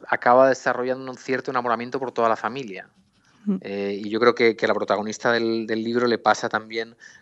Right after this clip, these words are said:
Speaker 1: con la familia de Jacob Goldman, además de que tiene unas historias de amor que no vamos a destripar con alguno de los hijos,
Speaker 2: <laughs>
Speaker 1: pero,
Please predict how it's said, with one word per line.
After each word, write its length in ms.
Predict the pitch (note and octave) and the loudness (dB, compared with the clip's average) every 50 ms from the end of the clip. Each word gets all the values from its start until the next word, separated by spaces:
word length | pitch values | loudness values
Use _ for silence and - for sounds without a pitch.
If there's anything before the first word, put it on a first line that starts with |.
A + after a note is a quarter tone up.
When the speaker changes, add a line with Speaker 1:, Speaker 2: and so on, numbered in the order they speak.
| _ _ | _ _
Speaker 1:
con 260 | - - G#2+ G#2 G2+ | -4 -4 -4 -2 0
la 120 | G2+ G2+ F#2+ | 0 0 0
familia 460 | - G#2 G2+ G#2 G#2+ G#2+ A2 G#2+ G#2+ G#2+ | 0 -2 -6 -4 -4 -4 -2 -2 -2 -2
de 500 | G#2+ G#2 G#2 G#2 G#2 G#2 G#2 G2+ G2+ G2 | -2 -2 -4 -4 -4 -4 -6 -4 -6 -4
Jacob 340 | - G#2+ G2+ - A2 G#2+ A2+ - | -4 -4 -2 -2 -4 -4 -2 2
Goldman, 480 | - A2 G#2+ G#2 G2 F#2 F#2+ F#2 F#2 F#2+ | 4 4 4 4 0 -4 -8 -8 -6 -4
además 280 | F#2+ F#2+ G2+ G#2 G2+ | -4 -2 0 0 0
de 100 | A2 G#2+ - | 0 0 -2
que 300 | - A#2 G#2 G2+ G#2 G#2 | 0 2 2 2 2 -2
tiene 720 | - - A2+ G#2+ G#2 G#2+ G#2+ G#2 G#2 G#2 G#2 G2+ G#2+ G#2 _ _ - | -4 -4 -2 -2 0 -2 -2 -2 -2 -4 -6 -6 -10 -14 _ _ -12
unas 300 | - A2 G#2 G#2+ G#2 - | -10 -8 -6 -6 -6 -6
historias 300 | - - - G#2+ G#2+ G2+ | -8 -4 -2 -2 0 2
de 60 | G#2+ | 2
amor 200 | G#2 A2 A2+ - | 4 4 4 2
que 60 | - G2+ | 2 0
no 80 | G2+ | -2
vamos 180 | G2+ G2+ G2 - | -2 -2 0 0
a 40 | G#2 | 0
destripar 420 | G2+ - - G#2+ G2+ - G#2 G2+ | 0 0 -4 -8 -2 0 0 0
con 100 | - G#2 | 0 0
alguno 280 | G2 F#2+ G2+ G#2 G#2 - | 0 0 0 0 2 4
de 60 | G#2 | 6
los 180 | - G3+ G3 - | 6 6 6 6
hijos, 240 | - C4 B3+ G#3+ A3 | 6 8 8 8 8
Speaker 2:
<laughs> 640 | B3 G#3 E3 - - - - - - - - - - | 6 4 2 0 -4 -4 -12 -14 -14 -16 -14 -4 4
Speaker 1:
pero, 580 | - G#2+ G#2+ G#2+ G#2+ G#2 G#2 G2+ G2 G2 F#2+ | 6 6 8 8 8 6 6 6 6 4 2